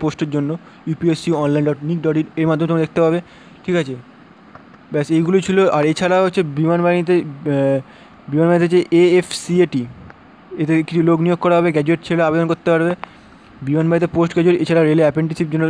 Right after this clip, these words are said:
apprenticeship এখান থেকে দেখতে, দেখতে গেলে ট্রিপল ডাব্লিউ ডট এনসিআর ডট ইন্ডিয়ান রেল ডট নিক ডট নিক ডট ইন এর মাধ্যমে গিয়ে তোমরা কিন্তু দেখে নিতে পারো,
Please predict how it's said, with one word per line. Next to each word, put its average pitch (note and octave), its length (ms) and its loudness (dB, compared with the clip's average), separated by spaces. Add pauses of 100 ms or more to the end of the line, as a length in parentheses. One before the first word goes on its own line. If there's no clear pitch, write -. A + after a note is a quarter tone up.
(100)
apprenticeship D#3+ 480 0
এখান D#3 140 0
থেকে D3+ 140 0
দেখতে, - 160 -6 (140)
দেখতে - 260 -4
গেলে E3+ 140 2 (720)
ট্রিপল E3+ 240 -2
ডাব্লিউ E3+ 180 4
ডট D#3+ 140 0 (640)
এনসিআর F3 560 -2 (100)
ডট D3+ 140 -2 (200)
ইন্ডিয়ান D#3 280 0 (120)
রেল D3+ 160 0 (100)
ডট D3+ 120 -4 (220)
নিক D3 140 -6 (1120)
ডট C#3 160 -4 (200)
নিক F#3+ 200 0
ডট D#3+ 160 2
ইন D#3+ 60 -2 (120)
এর E3 120 2
মাধ্যমে D#3+ 220 0 (140)
গিয়ে E3 180 0
তোমরা D#3+ 200 0
কিন্তু D#3+ 140 -2
দেখে C#3 160 -6
নিতে B2+ 160 -4
পারো, A#2 120 -6